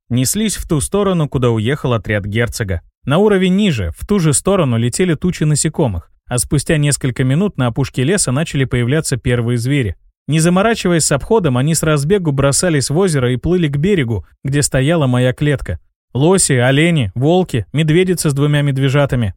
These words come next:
парочка крупных рысей, куча всякой лесной живности поменьше, все они, как и птицы, забыв о былой вражде,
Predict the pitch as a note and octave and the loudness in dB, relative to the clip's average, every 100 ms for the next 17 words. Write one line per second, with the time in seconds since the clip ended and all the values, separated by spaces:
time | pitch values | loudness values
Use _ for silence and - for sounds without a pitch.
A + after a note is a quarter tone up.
0 | - F3 E3+ - D3 D3+ D#3 D3 B2 C#3 | -2 0 0 -2 -2 0 0 0 0 0
1 | F3 - A2+ - _ _ - G#3+ - F3 | 2 0 -2 -6 _ _ -4 -2 0 -2
2 | - G3 E3 D#3 C3+ F3 C#3+ D3 F#3+ E3+ | 0 0 0 0 0 0 2 2 2 0
3 | - D3+ B2+ D#3 F#3 - A2 - _ - | 0 -2 0 0 -2 -2 -4 -6 _ -2
4 | D#3 F#3+ E3+ B2 G2 C#3 C#3+ B2+ - G3 | 2 2 2 0 0 -2 0 -2 -2 -2
5 | - A#2 A2+ C#3 F#3 F3 C#3+ C#3+ D#3 B2+ | 0 0 0 0 0 0 0 2 2 2
6 | B2 A#2+ F#3 | 0 2 0